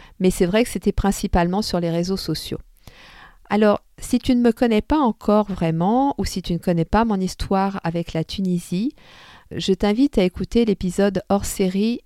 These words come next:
numéro deux de mon podcast Une année magique pour tout changer. Je te mettrai le lien dans la description et dans la newsletter. J'ai un lien très, très fort avec ce pays, puisque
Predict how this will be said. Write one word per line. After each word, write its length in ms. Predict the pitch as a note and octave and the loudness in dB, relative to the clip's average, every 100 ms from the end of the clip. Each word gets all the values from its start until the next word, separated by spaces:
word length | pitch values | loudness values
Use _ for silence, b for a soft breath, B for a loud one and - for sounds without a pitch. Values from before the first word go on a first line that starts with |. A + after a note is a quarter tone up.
| - - | -14 -6
numéro 400 | F3 F#3+ F3+ F3+ | -2 0 2 2
deux 360 | E3 F3+ A3+ - E3+ | 2 2 2 0 0
de 180 | F3 | 0
mon 160 | E3+ E3+ | 2 0
podcast 460 | F#3+ - G3 - - | -2 0 -2 -2 -4
Une 80 | F3 | -2
année 160 | E3+ | -2
magique 320 | E3+ E3+ G#3 | -2 0 -2
pour 140 | - E3 | -2 -2
tout 120 | E3 | -4
changer. 460 | - E3+ E3+ A#3 - | -2 0 0 -2 -4
Je 160 | - F3+ | -8 -6
te 140 | - | -2
mettrai 320 | E3+ E3 - F3 | -2 -2 -2 0
le 120 | D#3+ | 0
lien 320 | E3 F#3 F#3+ | -2 -4 -4
dans 120 | E3+ | -6
la 120 | D#3+ | -6
description 680 | D#3+ E3 - D#3+ - F#3+ A3+ - - - | -8 -10 -8 -8 -4 -4 -4 -8 -14 0
et 220 | B3+ B3+ | 0 0
dans 120 | F3+ | -2
la 120 | E3 D#3+ | -2 -2
newsletter. 640 | E3 - D#3 - F#3+ A#3+ F3+ - B B B B B B B | -4 -4 -4 0 0 0 -6 -14 B B B B B B B
J'ai 160 | - G#3 | 0 2
un 80 | A3 | 4
lien 240 | A3 B3+ | 2 0
très, 260 | - - A#3 | 0 -2 0
très 220 | - G3+ | 0 -2
fort 320 | - F#3+ E3+ | -2 -4 -2
avec 200 | E3 E3 | -4 -6
ce 160 | - F3+ | -6 -6
pays, 360 | - F3+ - - | -6 -6 -8 -10
puisque 400 | F3+ - - | -10 -10 -4